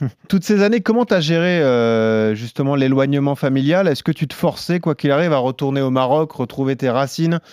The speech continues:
On le disait, t'es resté guide, donc tu aimais quand même passer du temps dans, dans le désert. Comment t'organisais tes années ? C'est-à-dire que,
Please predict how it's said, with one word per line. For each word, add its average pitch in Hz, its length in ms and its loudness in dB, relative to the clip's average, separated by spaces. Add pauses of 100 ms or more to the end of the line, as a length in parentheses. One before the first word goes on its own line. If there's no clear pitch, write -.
(140)
On 117 80 -6
le 120 80 0
disait, 131 220 0
t'es 135 120 -2
resté 120 360 -2
guide, 151 260 -4
donc 127 160 -8
tu - 180 -4
aimais 135 220 0
quand 123 120 -2
même 127 180 -2
passer 123 260 -4
du 123 140 0
temps 143 180 -2
dans, 123 160 0
dans 120 160 0
le 123 80 -2
désert. 131 400 0 (320)
Comment 170 240 2
t'organisais 160 560 0
tes 143 220 0
années ? 151 200 2
C'est-à-dire 131 300 -2
que, 123 240 0